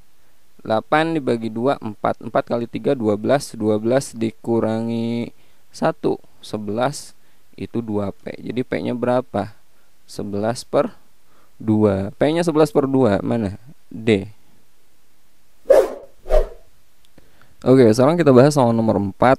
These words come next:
Ini tentang persamaan kuadrat. Jika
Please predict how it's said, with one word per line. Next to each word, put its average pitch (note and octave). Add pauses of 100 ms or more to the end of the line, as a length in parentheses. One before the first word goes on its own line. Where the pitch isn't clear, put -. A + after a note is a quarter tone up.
(140)
Ini A2
tentang G2+
persamaan G#2
kuadrat. G2+ (880)
Jika A#2+